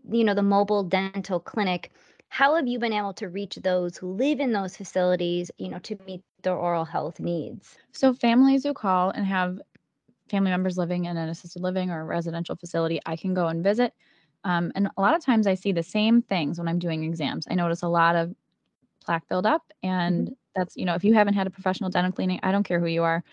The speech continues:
Speaker 2: you're not reaching every part of your mouth that you're able to because it's impossible. That's why there are dental professionals here to help you clean your teeth. So
Speaker 1: Right.
Speaker 2: even people with the best care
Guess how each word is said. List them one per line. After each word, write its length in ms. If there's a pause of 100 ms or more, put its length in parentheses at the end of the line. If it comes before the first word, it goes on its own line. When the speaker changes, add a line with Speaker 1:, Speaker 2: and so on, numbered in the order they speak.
(240)
Speaker 2:
you're 160
not 160
reaching 300
every 180 (100)
part 180
of 120 (100)
your 120
mouth 280
that 100
you're 100
able 220
to 180
because 380 (100)
it's 140
impossible. 440
That's 200
why 160
there 160
are 240
dental 200
professionals 540
here 160
to 120
help 180
you 80
clean 180
your 100
teeth. 240
So 320 (180)
Speaker 1:
Right. 240
Speaker 2:
even 240
people 280
with 120
the 60
best 260
care 380